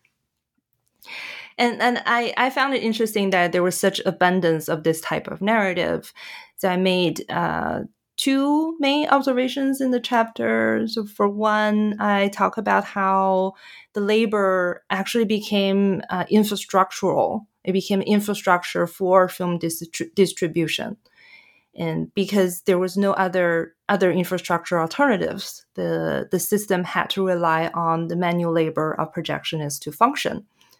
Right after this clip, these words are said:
But at the same time, it also became a site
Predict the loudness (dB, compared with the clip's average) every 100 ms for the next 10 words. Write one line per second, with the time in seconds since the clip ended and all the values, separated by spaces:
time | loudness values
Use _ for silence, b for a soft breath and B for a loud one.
0 | b b b b b 0 0 0 -2 0
1 | 2 2 -2 -2 0 2 2 2 0 -4
2 | B B B -6 0 2 2 0 -2 -4
3 | -4 -4 -2 -2 -2 -2 -2 0 0 0
4 | -2 -10